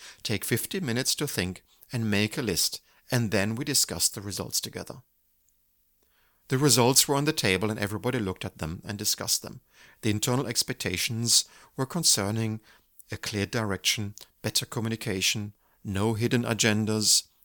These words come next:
recognition and rewards for good work, honesty, curiosity, an interest to explore new ideas, and more fun. On the external expectations,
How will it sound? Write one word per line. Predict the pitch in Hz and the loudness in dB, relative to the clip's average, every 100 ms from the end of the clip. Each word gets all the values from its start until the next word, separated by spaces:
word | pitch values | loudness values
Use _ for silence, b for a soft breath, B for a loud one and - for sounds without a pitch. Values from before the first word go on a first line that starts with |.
| _ | _
recognition | 127 113 135 101 117 - 139 | 0 2 2 0 2 2 0
and | 123 139 | -2 -2
rewards | 127 104 107 107 104 | 0 2 4 2 2
for | - 110 | 0 -2
good | 110 107 | -2 -4
work, | 87 87 - _ _ _ | -2 -2 -4 _ _ _
honesty, | 110 104 104 - 98 98 _ _ - | 0 2 0 0 -4 -8 _ _ -6
curiosity, | - 123 107 113 - 110 104 101 - B B | 0 2 4 4 4 2 -6 -6 -12 B B
an | 123 | -2
interest | 139 131 - 131 - | 0 0 2 4 4
to | 110 | 2
explore | 110 - 110 104 107 | 0 0 0 0 0
new | 104 104 | -2 -2
ideas, | 110 95 85 85 90 - b b b b b | -2 -2 -2 -2 -2 -4 b b b b b
and | 117 101 | -6 -6
more | 98 85 | -6 -8
fun. | - - 254 - - _ _ _ _ _ _ _ _ _ _ _ _ - | -6 -6 -6 -8 -16 _ _ _ _ _ _ _ _ _ _ _ _ -2
On | 131 | 0
the | 117 - | 2 0
external | 131 - - 110 101 | 4 4 6 4 2
expectations, | 80 - 92 - 80 78 113 131 131 | -2 -6 -6 -6 -6 -4 -4 -4 -4